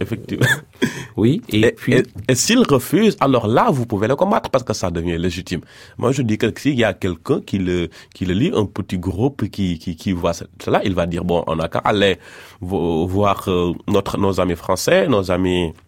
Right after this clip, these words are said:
Speaker 1: parce qu'il dit, euh, que, euh, c'est, pas que, et tous les États laïcs, parce que je disais que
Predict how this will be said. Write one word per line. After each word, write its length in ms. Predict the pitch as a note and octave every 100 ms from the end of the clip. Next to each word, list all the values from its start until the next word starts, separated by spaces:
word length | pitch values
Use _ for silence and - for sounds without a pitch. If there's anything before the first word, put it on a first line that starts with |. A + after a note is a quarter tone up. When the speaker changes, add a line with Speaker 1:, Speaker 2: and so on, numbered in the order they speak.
| - _ _ _ - G2 - -
Speaker 1:
parce 140 | F#2+
qu'il 180 | F#2 F#2+
dit, 180 | C#3 -
euh, 300 | F#2 E2+ E2+
que, 120 | E2+
euh, 460 | E2 D#2+ A1 G#1 G1+ G1+ - - - - - - - - -
c'est, 160 | - - - - - - -
pas 140 | - G2
que, 200 | D#3 C3+ -
et 80 |
tous 140 | - G#2+
les 160 | F2
États 160 | D2+ F#2
laïcs, 220 | G3 -
parce 100 | F#2
que 80 | -
je 80 | E2
disais 320 | E2+ E2 F2
que 340 | F2 F2 E2+